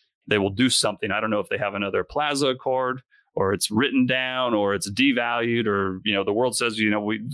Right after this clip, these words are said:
we're, gold's now at seven thousand dollars because of all the chaos that it's caused. And,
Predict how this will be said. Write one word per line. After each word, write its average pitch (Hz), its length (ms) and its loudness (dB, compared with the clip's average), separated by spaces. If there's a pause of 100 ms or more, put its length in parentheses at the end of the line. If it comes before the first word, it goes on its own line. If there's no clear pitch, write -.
we're, 110 200 0 (280)
gold's 131 340 4
now 123 220 2
at 104 160 0
seven 127 380 0
thousand 117 340 0
dollars 117 400 0
because 110 280 -2
of 104 100 -2
all 110 160 0
the 107 200 -2 (460)
chaos 120 420 2
that 117 140 2
it's 110 140 -4
caused. 117 440 -2
And, 101 500 -2